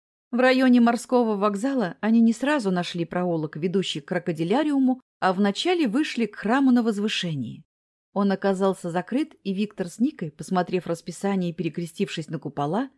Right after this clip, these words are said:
спустились обратно. Проходя мимо кремово-шоколадного отеля «Бристоль», Вероника машинально посмотрела на фасад и задержала взгляд.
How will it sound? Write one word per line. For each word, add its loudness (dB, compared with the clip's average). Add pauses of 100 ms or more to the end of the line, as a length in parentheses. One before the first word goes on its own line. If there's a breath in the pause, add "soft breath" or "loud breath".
(280)
спустились -6
обратно. -8 (480)
Проходя 2
мимо 6
кремово-шоколадного 2
отеля 2
«Бристоль», -4 (440)
Вероника 2
машинально 4
посмотрела 0
на 2
фасад -4 (220)
и 0
задержала 0
взгляд. -4